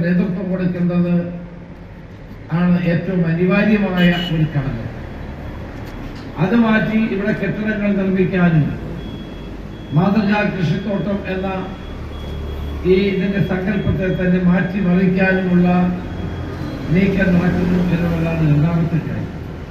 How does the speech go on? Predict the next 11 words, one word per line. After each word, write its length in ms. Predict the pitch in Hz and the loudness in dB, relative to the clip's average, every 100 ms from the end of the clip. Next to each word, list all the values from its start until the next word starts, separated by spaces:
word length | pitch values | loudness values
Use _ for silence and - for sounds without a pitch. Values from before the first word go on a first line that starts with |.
| - - - - - - - - - - 156 | -12 -12 -12 -12 -12 -12 -12 -12 -12 -4 0
ഇങ്ങനെ 280 | 190 214 220 208 | 2 4 4 4
ഈ 60 | 214 | 0
കൃഷിത്തോട്ടത്തെ 720 | 208 208 220 220 - 220 214 208 190 | 0 0 2 0 0 0 0 -2 -2
തകർക്കാൻ 460 | 180 185 180 165 - - - - - - - - - - - - - - | -2 -2 0 2 2 -2 -6 -6 -8 -6 -6 -6 -6 -6 -4 -4 -2 2
വളരെ 220 | 185 202 196 | 4 4 4
ബോധപൂർവമായ 680 | 196 208 202 208 202 196 190 185 | 2 2 2 2 2 0 0 2
നീക്കമാണ് 540 | 190 202 180 180 180 180 - - - - - - - - - - - - | 2 0 2 4 6 4 2 -4 -4 -4 -4 -2 -2 -4 -4 -4 -2 2
ഇന്ന് 260 | 180 185 202 202 - - - - - - - - - | 2 2 0 -2 -4 -4 -4 -4 -6 -6 -8 -6 0
ഗവൺമെന്റും 560 | 160 185 196 190 180 180 175 | 2 4 2 0 0 0 2
കൃഷിത്തോട്ടത്തിൻ്റെ 840 | 156 196 196 185 165 175 - 170 175 | 0 0 -2 0 0 0 0 0 0
ഉത്തരവാദിത്വമുള്ള 840 | 185 185 180 175 175 175 165 165 | 0 0 4 4 4 2 2 2